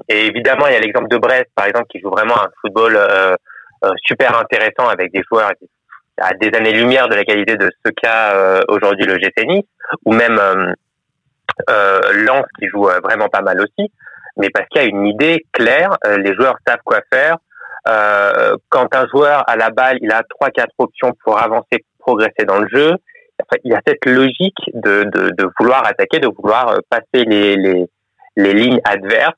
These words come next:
en construisant avec, dans les pieds, en jouant, voilà, euh,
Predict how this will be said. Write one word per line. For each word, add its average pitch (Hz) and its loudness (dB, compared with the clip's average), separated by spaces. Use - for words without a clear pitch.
en 104 0
construisant 131 -2
avec, 117 -2
dans 113 -2
les 101 -2
pieds, 120 -2
en 107 0
jouant, 107 2
voilà, 104 0
euh, 98 -4